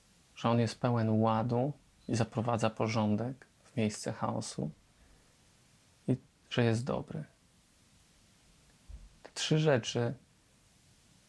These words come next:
jeżeli staną się fundamentem naszego życia,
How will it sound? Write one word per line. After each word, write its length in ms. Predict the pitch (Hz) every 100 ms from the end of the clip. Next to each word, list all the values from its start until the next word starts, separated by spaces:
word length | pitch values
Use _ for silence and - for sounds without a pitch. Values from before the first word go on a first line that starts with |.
| _ _ _ _ _ _
jeżeli 220 | 127 135 135
staną 480 | - 165 143 127
się 380 | 123 139 120 117 127 - _ _ _ _ _ - _ _ _ _
fundamentem 840 | - 139 127 123 127 127 120 110
naszego 440 | 110 110 - 110 110
życia, 400 | 120 - -